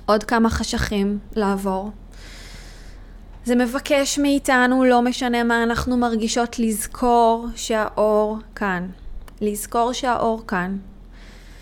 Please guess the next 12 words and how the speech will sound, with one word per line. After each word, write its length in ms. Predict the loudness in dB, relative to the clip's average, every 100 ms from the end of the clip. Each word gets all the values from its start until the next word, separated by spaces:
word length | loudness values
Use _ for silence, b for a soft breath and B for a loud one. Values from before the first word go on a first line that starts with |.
| B B -8
שגם 380 | -2 0 0
כשאנחנו 520 | 0 -2 0 0 0 0
בתוך 360 | 2 0 0
הכאב, 680 | -4 -6 -4 0 0 0 -4 -2
גם 240 | 0 0
כשאנחנו 460 | -2 -2 -2 -2 0
בתוך 320 | 0 -2 -2
הכעס, 680 | -6 -8 0 2 4 2 -4
בתוך 320 | -6 -4 -4
התסכול, 920 | -6 -8 -8 -10 -4 0 4 6 4
בתוך 380 | 2 -2 -4 -2
האכזבה, 760 | -6 -4 -6 -6 -2 0 0